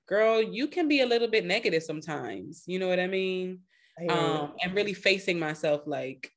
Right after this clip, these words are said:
Speaker 2: Yeah.
Speaker 1: you, you gotta change this. This isn't, yeah, this is how you've been for years, but you gotta change it.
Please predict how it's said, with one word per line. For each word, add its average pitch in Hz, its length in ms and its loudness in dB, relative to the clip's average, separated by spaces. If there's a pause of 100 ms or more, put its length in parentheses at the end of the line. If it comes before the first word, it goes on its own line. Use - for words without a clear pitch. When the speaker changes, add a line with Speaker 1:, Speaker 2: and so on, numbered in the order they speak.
(400)
Speaker 2:
Yeah. 175 400 0
Speaker 1:
you, 190 200 -6
you 190 120 -10
gotta 180 180 6
change 180 320 -2
this. 139 180 -4
This 165 140 -6
isn't, 175 380 -2
yeah, 180 260 4
this 185 200 0
is 214 80 -4
how 220 100 2
you've 202 220 0
been 202 200 4
for 185 240 2
years, 175 640 0
but 143 340 -2 (200)
you 185 80 -6
gotta 185 180 2
change 147 320 -6
it. - 160 -10